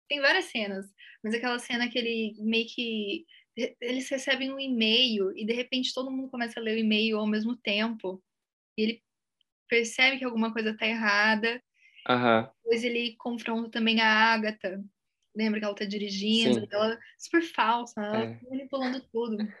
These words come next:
Speaker 1: Mas esses momentos, é, que tem essas quebras,
Speaker 2: Sim.
Speaker 1: vários momentos, a, a Agatha tem,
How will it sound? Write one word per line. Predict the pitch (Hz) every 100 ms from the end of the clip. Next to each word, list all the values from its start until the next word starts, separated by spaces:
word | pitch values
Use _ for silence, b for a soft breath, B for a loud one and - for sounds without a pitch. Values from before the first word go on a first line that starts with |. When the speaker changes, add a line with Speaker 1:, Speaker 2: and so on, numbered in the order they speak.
| b b b _ _ _ _ _
Speaker 1:
Mas | 220 226 220
esses | 254 233 233 277
momentos, | 240 226 233 247 233 220 214 - B B B -
é, | 208 214
que | -
tem | 254 240
essas | 226 226
quebras, | - 240 233 202 196
Speaker 2:
Sim. | 131 113 -
Speaker 1:
vários | - 254 262
momentos, | 254 226 214 220
a, | 202 -
a | 214 214 220
Agatha | 214 220 - 214 202 196 -
tem, | 226 214 214